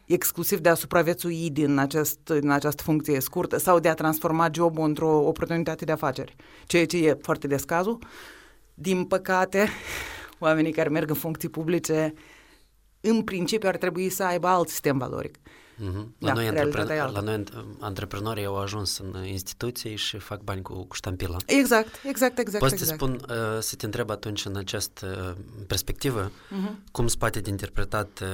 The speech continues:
Speaker 2: zicala că drumul spre iad este pavat cu intenții bune? Pentru că, uh, Vitalie, la, la podcastul Zero, spunea că foarte multe din persoanele care în-,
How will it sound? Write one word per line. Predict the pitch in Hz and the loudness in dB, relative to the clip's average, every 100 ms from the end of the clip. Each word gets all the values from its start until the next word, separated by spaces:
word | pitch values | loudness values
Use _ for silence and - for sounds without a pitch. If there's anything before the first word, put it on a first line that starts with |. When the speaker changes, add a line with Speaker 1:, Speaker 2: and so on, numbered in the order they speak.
| 92 | -4
Speaker 2:
zicala | 90 92 101 92 92 | -6 -4 -2 -2 -2
că | - | -6
drumul | 92 101 98 | -4 -2 -2
spre | - 95 | -2 -4
iad | 98 95 | -2 -4
este | 90 - | -6 -6
pavat | 95 95 - | -4 -4 -4
cu | 92 | -4
intenții | 87 92 85 95 | -4 -2 -2 -4
bune? | 87 85 82 76 _ - - _ _ | -6 -6 -8 -12 _ -20 -20 _ _
Pentru | 117 107 | -14 -10
că, | - 98 98 95 - | -4 0 0 -4 -8
uh, | 101 95 92 - | -8 -6 -8 -10
Vitalie, | 104 98 131 151 131 113 98 | -10 -4 -2 0 0 -2 -4
la, | 104 101 98 | -6 -4 -4
la | 98 95 87 92 92 | -4 -4 -4 -8 -10
podcastul | 107 - 98 90 - 85 92 | -10 -6 -6 -6 -8 -10 -8
Zero, | 92 98 101 113 135 - - - | -4 -2 0 -2 -6 -16 -20 -20
spunea | - - 120 131 | -16 -4 -2 -2
că | 123 113 110 104 | -2 -2 -2 -2
foarte | - 135 131 | -2 -2 -2
multe | 135 123 | -6 -6
din | 104 101 | -8 -6
persoanele | 104 - 113 95 | -4 -2 -2 -4
care | 90 98 | -6 -6
în-, | 95 | -6